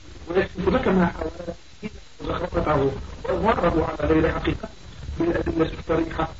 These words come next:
والبراهين الصريحة والحجج الدليلة من غير شرف ولا مخيلة. واليوم نرى أن موجة هجوم المبتدعة وأزيادهم قد بدأت تأخذ مسارا آخر، إذ لما كشف الله سبحانه حقيقتهم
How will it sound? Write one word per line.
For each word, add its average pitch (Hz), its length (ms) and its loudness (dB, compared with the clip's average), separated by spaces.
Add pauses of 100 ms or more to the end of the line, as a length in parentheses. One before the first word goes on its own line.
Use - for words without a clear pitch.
(140)
والبراهين 165 640 4
الصريحة - 580 -6 (600)
والحجج 160 160 0
الدليلة - 440 2 (300)
من 165 120 4
غير 170 160 6 (220)
شرف 160 160 2 (260)
ولا 143 180 2
مخيلة. 139 400 4 (300)
واليوم 165 440 8 (460)
نرى 190 280 6
أن 190 140 2 (100)
موجة 190 300 4
هجوم 185 320 6 (340)
المبتدعة 175 300 4
وأزيادهم 175 760 4
قد 170 60 4 (100)
بدأت 170 320 2
تأخذ - 300 4
مسارا 170 380 4
آخر، 147 400 2 (440)
إذ 165 120 6
لما 196 380 6
كشف 202 260 0
الله 190 380 8
سبحانه 185 540 6
حقيقتهم 180 600 4